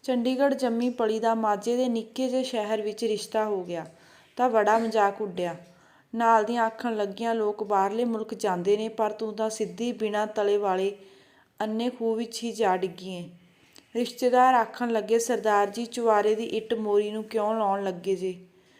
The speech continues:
ਦਿੱਲੀ ਗੁੜਗਾਉਂ ਵੱਲ ਵੀ ਤਾਂ ਸੋਹਣੇ ਰਿਸ਼ਤੇ ਮਿਲ ਜਾਣੇ ਸਨ।" ਇਹ ਬਟਾਲੇ ਕੋਲ ਇੱਕ ਪਿੰਡ ਦੇ ਕਾਲਜ ਵਿੱਚ ਪ੍ਰੋਫੈਸਰ ਸਨ। ਖੁੱਲ੍ਹੀ ਜ਼ਮੀਨ ਜਾਇਦਾਦ ਤੇ ਨਾਲ ਨਾਲ ਸੁਭਾਅ ਦੇ ਵੀ ਬੜੇ ਖੁੱਲ੍ਹੇ ਦਿਲੇ ਸਨ।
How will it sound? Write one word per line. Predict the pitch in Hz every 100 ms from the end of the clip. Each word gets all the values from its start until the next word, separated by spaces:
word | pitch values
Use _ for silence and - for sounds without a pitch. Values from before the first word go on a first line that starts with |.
| _ _ _
ਦਿੱਲੀ | 233 233 240 240
ਗੁੜਗਾਉਂ | 247 240 220 208 220
ਵੱਲ | 214 208 214
ਵੀ | 214
ਤਾਂ | 214 220
ਸੋਹਣੇ | 220 208 220
ਰਿਸ਼ਤੇ | 233 226 - 220
ਮਿਲ | 208 202
ਜਾਣੇ | 190 190 185 196
ਸਨ।" | 208 190 190 - - _ - _ _ - -
ਇਹ | 247
ਬਟਾਲੇ | 240 254 233 214 226
ਕੋਲ | 226 208 214
ਇੱਕ | 226
ਪਿੰਡ | 240 220 208
ਦੇ | 214 226
ਕਾਲਜ | 226 202 190 202
ਵਿੱਚ | 208 202 -
ਪ੍ਰੋਫੈਸਰ | 214 214 220 185 -
ਸਨ। | 190 190 156 151 - _ _ _ _ -
ਖੁੱਲ੍ਹੀ | 247 226 254
ਜ਼ਮੀਨ | 233 233 226 226
ਜਾਇਦਾਦ | 226 202 202 196 190
ਤੇ | 196 220
ਨਾਲ | 214 196 190 196
ਨਾਲ | 190 202
ਸੁਭਾਅ | - 208 202 214
ਦੇ | 214
ਵੀ | 208 208 214 - - _ _ _
ਬੜੇ | 202 208 226
ਖੁੱਲ੍ਹੇ | 226 208 214
ਦਿਲੇ | 226 208 185
ਸਨ। | 185 160